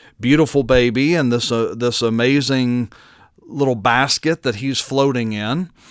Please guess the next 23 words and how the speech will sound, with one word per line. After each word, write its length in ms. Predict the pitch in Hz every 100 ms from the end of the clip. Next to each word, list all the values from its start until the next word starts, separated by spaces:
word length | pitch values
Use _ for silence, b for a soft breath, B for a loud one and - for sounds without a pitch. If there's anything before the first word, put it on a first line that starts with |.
| B B B
and 580 | 143 139 135 135 131 131
she 440 | - 123 123 147 165
picks 400 | - 151 - 180
him 100 | 185
up. 280 | 285 - _
Well, 480 | 113 120 135 160 156
Moses' 640 | 113 123 147 127 117 127 -
sister 520 | 143 135 - 120 120
is 260 | 113 104 90
there, 360 | 101 113 139
and 140 | 117 98
she 180 | 127
rushes 480 | 127 120 123 - 104
up, 320 | 107 117 156
and 300 | 113 101 95 B B B B B B B
of 80 | -
course, 260 | 123 123
Pharaoh's 440 | - 131 123 120 101
daughter 260 | 131 156
wants 320 | 135 127 117
to 100 | -
take 380 | 110 139 135 -
care 420 | - 156 170 185